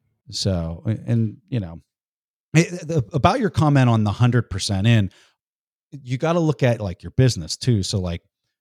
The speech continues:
of course, when I'm looking at how I'm investing retained earnings,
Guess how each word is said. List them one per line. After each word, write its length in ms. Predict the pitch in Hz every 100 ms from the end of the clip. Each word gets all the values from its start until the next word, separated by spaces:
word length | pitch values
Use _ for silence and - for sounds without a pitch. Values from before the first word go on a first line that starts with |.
| _
of 140 | 107
course, 520 | - 156 156 139 - 120
when 120 | 117
I'm 100 | 113
looking 380 | 117 - 113 101
at 160 | 98
how 240 | 92 123 117
I'm 120 | 110
investing 480 | 101 104 95 104 85
retained 480 | 76 - 101 95
earnings, 680 | 135 190 147 107 110 110 -